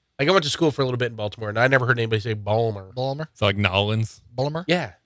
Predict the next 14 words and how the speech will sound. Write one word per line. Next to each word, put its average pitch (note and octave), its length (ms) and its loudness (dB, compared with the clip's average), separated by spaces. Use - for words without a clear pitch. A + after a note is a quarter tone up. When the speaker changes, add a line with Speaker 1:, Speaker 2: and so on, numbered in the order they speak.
Speaker 1:
I C3 40 -20
guess D#3 160 -10
so, G2 160 -20
yeah. A2+ 100 -16
Speaker 3:
Only F#2+ 200 0
Speaker 1:
All A2 80 4
right. G#2+ 80 -4
Speaker 3:
not F#2 220 4
in F#2 120 -2
New F#2+ 80 2
Orleans. F#2+ 440 -2
Speaker 1:
Ozark D3 420 6
is A2+ 120 -4
also G#2+ 500 -4